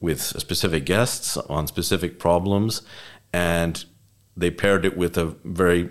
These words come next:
high-quality documentary series. And I still look back at that course, even primitive by today's standards, when we have all kinds of broadcasts and,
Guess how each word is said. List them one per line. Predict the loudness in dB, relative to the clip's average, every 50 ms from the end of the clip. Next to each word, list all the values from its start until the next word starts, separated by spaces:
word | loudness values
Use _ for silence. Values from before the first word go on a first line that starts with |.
| -8 -14 -6
high-quality | -2 0 0 0 0 2 2 4 4 4 2 2 2
documentary | 2 2 2 2 0 0 0 -2 -2 -2 -4 -2 -2
series. | -2 -2 0 0 0 0 -2 -4 -4 -6 -8 -8 _ _ -20 -20 -20 -20 -20 -20 -20 _ _ _
And | -4 -2 0 0 -2 -2 -2 -2
I | -2 -2
still | 0 2 2 4
look | 4 4 2 2
back | 0 0 0 0 -2
at | -2
that | 0 -2 0
course, | 2 2 4 4 4 2 2
even | 2 2 4 4 4 4 2 2 -2 -6 -14 _ _ _ _ _ _ -16 -14 -14 -16 -4
primitive | 0 2 4 4 4 4 4 4
by | 2 4 4 2
today's | 2 0 0 2 2 2 2 0
standards, | 0 0 0 0 2 0 0 -2 -2 -4 -4 -4
when | -4 -2 -4 -4 -4
we | -6 -6 -4
have | -4 -4 -4 -2
all | -2 -4 -2
kinds | -2 -2 -4 -4 -4
of | -6 -4
broadcasts | 0 2 2 2 2 0 -2 -2 0 0 -2 -2 -4 -8 -8 -8
and, | -8 -6 -6 -6 -8 -10